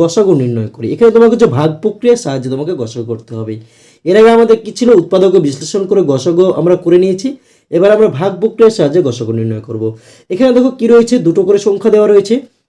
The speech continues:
যখন আমরা ভাগ প্রক্রিয়ার সাহায্যে গসাগু নির্ণয় করব, যে দুটো সংখ্যা থাকবে তার মধ্যে ছোট সংখ্যাটা দিয়ে বড় সংখ্যাকে আমরা ভাগ করব। দেখো কীভাবে অঙ্কগুলো করব, খুব সহজভাবে কিন্তু আমরা এগুলো সমাধান করব। এখানে দেখো ক নম্বর অঙ্কটা কী রয়েছে, সাত আর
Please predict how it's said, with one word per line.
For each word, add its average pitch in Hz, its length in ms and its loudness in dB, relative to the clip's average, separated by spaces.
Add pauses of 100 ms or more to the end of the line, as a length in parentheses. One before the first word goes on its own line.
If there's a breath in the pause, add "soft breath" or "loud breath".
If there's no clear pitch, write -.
(580)
যখন 165 400 -2
আমরা 247 200 4
ভাগ 160 280 0
প্রক্রিয়ার 233 380 0
সাহায্যে 202 280 2
গসাগু 165 380 -2
নির্ণয় 156 340 0
করব, 131 160 -2 (520 loud breath)
যে 196 120 6
দুটো 233 260 0
সংখ্যা 208 360 -2
থাকবে 214 320 0
তার 156 280 -2
মধ্যে 151 260 -2 (560 loud breath)
ছোট - 200 -6 (180)
সংখ্যাটা 247 400 0 (120)
দিয়ে 175 180 4
বড় 156 240 2
সংখ্যাকে 147 400 -4
আমরা 165 220 -2
ভাগ 117 180 -10
করব। 110 220 -16 (480)
দেখো 226 240 0
কীভাবে 233 320 2
অঙ্কগুলো 196 340 2 (100)
করব, 123 180 -4 (400)
খুব 254 140 -8 (140)
সহজভাবে 185 560 2
কিন্তু 156 160 -2
আমরা 143 160 -2
এগুলো 170 180 -2
সমাধান 120 380 -8
করব। 113 220 -10 (500 loud breath)
এখানে 262 200 0
দেখো 277 160 0 (100)
ক - 20 0 (140)
নম্বর 196 280 2
অঙ্কটা 196 300 0
কী 185 100 -8
রয়েছে, 202 240 2 (120)
সাত 135 240 -4
আর 147 120 -2